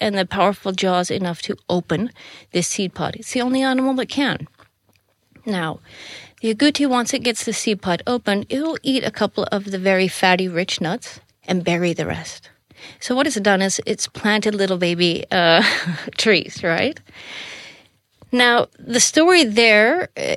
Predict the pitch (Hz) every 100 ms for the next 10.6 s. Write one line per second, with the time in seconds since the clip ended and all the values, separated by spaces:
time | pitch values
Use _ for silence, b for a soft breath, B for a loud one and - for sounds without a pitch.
0 | - 240 247 277 - 262 254 254 233 233
1 | 226 220 226 - - 220 220 226 202 208
2 | 202 - 185 - 190 180 180 180 - -
3 | - B B B B - 226 233 254 -
4 | 269 - 135 - B B _ 202 233 -
5 | - 214 208 185 - 170 170 190 - 240
6 | 262 233 214 262 269 247 226 226 202 202
7 | 208 - 185 180 - - - 175 175 190
8 | 180 180 180 175 - 190 190 190 185 -
9 | 170 165 165 170 165 _ _ _ 190 180
10 | - - - 285 175 -